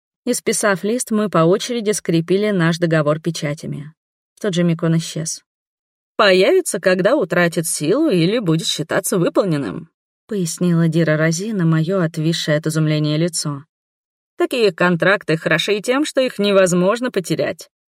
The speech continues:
Именная печать подскажет, когда договор выполняется неверно. Удовольствие, я хочу сказать, весьма сомнительное. А если надо что-нибудь уточнить, то он легко призывается. Смотри, как это делается».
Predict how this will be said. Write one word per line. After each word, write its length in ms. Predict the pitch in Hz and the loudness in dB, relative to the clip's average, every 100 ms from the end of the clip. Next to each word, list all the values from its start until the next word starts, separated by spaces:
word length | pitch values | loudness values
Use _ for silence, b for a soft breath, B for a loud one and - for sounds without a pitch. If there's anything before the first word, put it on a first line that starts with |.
| _ - | _ -2
Именная 440 | 180 160 165 156 | 0 2 2 0
печать 340 | 170 247 233 | -4 -8 -6
подскажет, 520 | - 170 - - 151 - | -2 -2 -2 -6 -6 -2
когда 320 | 151 151 151 | 0 2 2
договор 440 | 156 160 180 233 | 2 0 0 -2
выполняется 720 | 165 165 160 160 156 160 - | -2 0 2 2 2 0 -2
неверно. 580 | 214 220 151 139 123 156 _ _ _ _ _ _ - | -2 -2 -4 -6 -14 -16 _ _ _ _ _ _ -4
Удовольствие, 760 | 262 233 208 190 214 - 302 285 | 0 2 4 2 0 -2 0 2
я 100 | 262 | 2
хочу 260 | 240 - | -2 -2
сказать, 400 | 254 247 226 226 | -4 -2 0 -2
весьма 340 | 190 170 170 170 | -2 -2 0 0
сомнительное. 840 | 170 165 143 - 135 139 139 135 _ _ _ _ | 0 0 -2 -4 -6 -6 -8 -10 _ _ _ _
А 100 | 190 | -2
если 320 | 175 151 - 160 | 0 0 0 0
надо 240 | 156 147 | 2 -2
что-нибудь 460 | - 156 156 160 170 | -2 0 2 0 0
уточнить, 560 | 165 147 - 160 170 | 0 -2 -2 -4 0
то 120 | 196 | 2
он 80 | 190 | 4
легко 340 | 175 165 160 170 | 2 0 0 0
призывается. 720 | 202 214 262 214 147 - 160 _ _ _ _ | 0 2 2 0 -2 -8 -12 _ _ _ _
Смотри, 300 | - 392 - | -8 -6 -4
как 200 | 143 151 | -4 -2
это 160 | 143 165 | 0 2
делается». 680 | 160 156 165 165 180 165 | 2 2 2 0 -4 -6